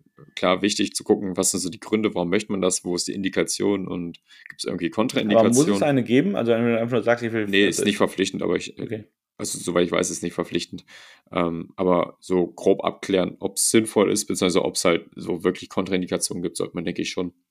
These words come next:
Speaker 1: Ähm, zum Beispiel mit einer Nierenerkrankung oder so, wo die G F R herabgesetzt ist, also die die Nierenleistung, dann ist es nicht so sinnvoll, weil es dann eben zu Ablagerungen, also zu Steinen in der Niere kommen kann,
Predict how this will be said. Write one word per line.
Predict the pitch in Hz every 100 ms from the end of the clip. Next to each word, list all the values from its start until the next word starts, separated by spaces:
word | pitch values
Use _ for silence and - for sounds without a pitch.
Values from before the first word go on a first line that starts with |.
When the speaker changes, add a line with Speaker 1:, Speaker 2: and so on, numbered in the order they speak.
| _ - - - _ _
Speaker 1:
Ähm, | 95 87 87
zum | - 87
Beispiel | 87 90 - 90 87
mit | 85 85 - -
einer | 85 85
Nierenerkrankung | 85 95 92 90 - 90 87 104
oder | 101 95
so, | 90 104 104 - _
wo | - 87
die | 87 85
G | -
F | 87 87
R | - 92 98 98
herabgesetzt | 95 95 107 107 104 -
ist, | 117 -
also | - 85 85
die | 98 - _ _ _ _ -
die | 82
Nierenleistung, | 95 98 98 104 - 104
dann | 92 90 -
ist | 95
es | 92
nicht | 123
so | 107
sinnvoll, | 90 92 104 87
weil |
es | 85
dann | 95 92
eben | 90 90 - _
zu | - -
Ablagerungen, | 90 92 90 87 85
also | 82 -
zu | -
Steinen | - 90 90
in | 87
der | 85
Niere | - 95
kommen | - 90
kann, | 90 101 127